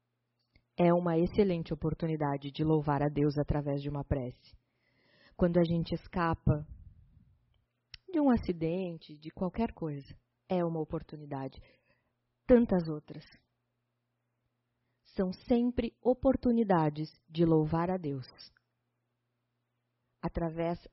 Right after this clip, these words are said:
da conexão com Ele naquele instante, não importa onde estejamos. E a prece torna melhor o homem? Sim, porquanto aquele que ora com fervor e confiança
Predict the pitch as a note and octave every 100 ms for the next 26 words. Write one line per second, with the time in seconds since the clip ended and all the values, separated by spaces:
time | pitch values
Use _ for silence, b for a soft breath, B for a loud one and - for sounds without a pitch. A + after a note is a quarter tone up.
0 | D#3 C#3+ - - E4 D4+ - - G#3+ G#3+
1 | A3 G#3 E3 E3 E3 - F#3 F#3+ - F3
2 | E3 E3+ - C#3+ C#3 - G3 A3 A3 F#3+
3 | E3 F3 E3 D#3 D3+ - E3+ D#3 C#3 C3+
4 | - - - - _ _ _ _ _ _
5 | _ _ _ _ _ _ _ _ _ _
6 | _ _ _ _ _ _ _ _ _ _
7 | _ _ _ _ - E4 - B3+ A3 -
8 | G#3+ - D#4 C#4+ A3+ G3+ F#3+ F3 E3 G3+
9 | G3+ D#3 E3 - - _ _ _ _ -
10 | _ _ _ _ _ _ A3 F#3 E3+ -
11 | _ _ - G3+ G3 F#3 F3 B3+ C4+ C#4
12 | C4+ G#3 F3 E3+ F#3 - G3 F3 F#3+ A3
13 | - C#4+ D4 - A#3+ E3+ F3+ -